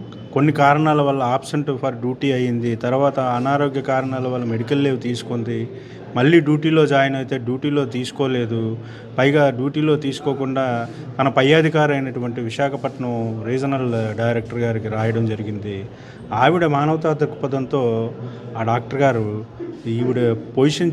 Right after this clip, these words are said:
చూసి ఇమీడియట్గా డ్యూటీలోకి తీసుకోండి అని చెప్పి ఆర్డర్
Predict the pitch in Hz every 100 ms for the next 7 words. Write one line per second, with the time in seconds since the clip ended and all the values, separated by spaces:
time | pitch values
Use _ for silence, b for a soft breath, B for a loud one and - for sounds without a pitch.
0 | 151 143 - 139 131 160 180 175 160 165
1 | 135 147 160 160 139 - 135 - 143 135
2 | 131 120 127 117 143 117 131 175 B B
3 | - 123 147 160